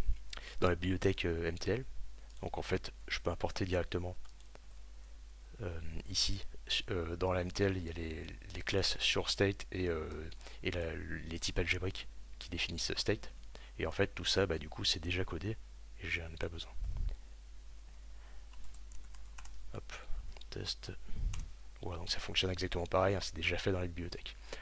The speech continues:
Donc au final, c'est plutôt intéressant parce que, euh, euh, si j'ai besoin de fonctionnalités particulières, comme par exemple gérer un état, et ben, je peux préciser ici que je travaille dans une monade M qui est de type monade state,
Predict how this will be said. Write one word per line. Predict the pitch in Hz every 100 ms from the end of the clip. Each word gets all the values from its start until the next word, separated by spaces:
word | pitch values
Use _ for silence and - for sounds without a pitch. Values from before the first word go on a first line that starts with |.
| -
Donc | -
au | 98
final, | - 98 117
c'est | -
plutôt | - 104 92
intéressant | 92 90 -
parce | - 92
que, | -
euh, | 92 90 82 80 - - - - - 90
euh, | 85 90
si | - 95
j'ai | 95
besoin | 98 98 101 101 - - -
de |
fonctionnalités | 92 101 98 98 101
particulières, | 87 - - 90 120
comme | - 87
par | 90
exemple | 92 98 - -
gérer | 101 95
un | 90
état, | 85 101 117 - - -
et | 92
ben, | 87 85 82
je | 85
peux | - 90 87 -
préciser | - - 95 92 98
ici | 95 - -
que | - 85 82 - - -
je |
travaille | - 95 95
dans | 92
une | 87 90
monade | 92 92 -
M | 98 101 - - - - -
qui | 92
est |
de | 85 90
type | 95 - - - - - - -
monade | 92 92 -
state, | - 107 -